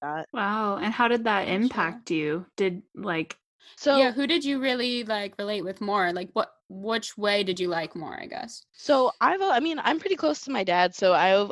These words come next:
Speaker 1: I've always kept wh-, his words, like, to heart and stuff. And at the end of the day, because, like, how repetitive my mother was about,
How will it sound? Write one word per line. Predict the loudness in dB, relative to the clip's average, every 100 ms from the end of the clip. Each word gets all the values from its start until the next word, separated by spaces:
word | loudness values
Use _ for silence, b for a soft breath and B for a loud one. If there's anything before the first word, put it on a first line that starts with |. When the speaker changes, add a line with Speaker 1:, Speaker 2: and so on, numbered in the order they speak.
| 0
Speaker 1:
I've | 2
always | 2 0 0
kept | 0 0 0
wh-, | -4
his | 0 0
words, | 2 2 2 -2 -2
like, | -2 -2
to | -4
heart | 0 0 0
and | -6
stuff. | -4 -2 -2 -4 B B B 2
And | 4 4 4
at | 2
the | 2
end | -2
of | 0
the |
day, | 2 2
because, | 2 -2 -2 0 2
like, | 2
how | 2 2 4
repetitive | 2 -2 -2 0 -2
my | -2
mother | -2 0 0
was | 0 -2 -2
about, | 0 0 0